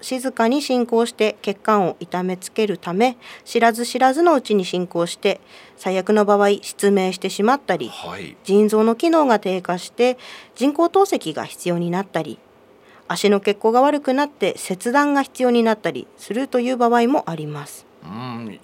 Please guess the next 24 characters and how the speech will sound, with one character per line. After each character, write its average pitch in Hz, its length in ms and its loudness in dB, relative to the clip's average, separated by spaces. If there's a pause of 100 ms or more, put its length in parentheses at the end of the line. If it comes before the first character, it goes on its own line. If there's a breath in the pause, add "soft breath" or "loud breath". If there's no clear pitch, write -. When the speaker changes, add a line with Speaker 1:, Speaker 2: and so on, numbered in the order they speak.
(100)
Speaker 2:
や 120 120 -6
っ - 20 -12
ぱ - 140 -4
り 202 100 -4
そ 208 540 0
う - 20 -2
い 208 80 -4
う 214 100 -4
こ 208 140 -16
と 202 120 -6
を - 20 -20
考 190 140 -8 (220)
え 190 80 -2
る 180 100 -10
と、 190 360 0 (520 loud breath)
毎 131 280 -2
年 139 320 -6
の 135 160 -8
健 131 320 -10
康 131 200 -6
診 127 200 -10
断、 87 140 -4
Speaker 1:
う - 20 -4
ん。 156 120 -10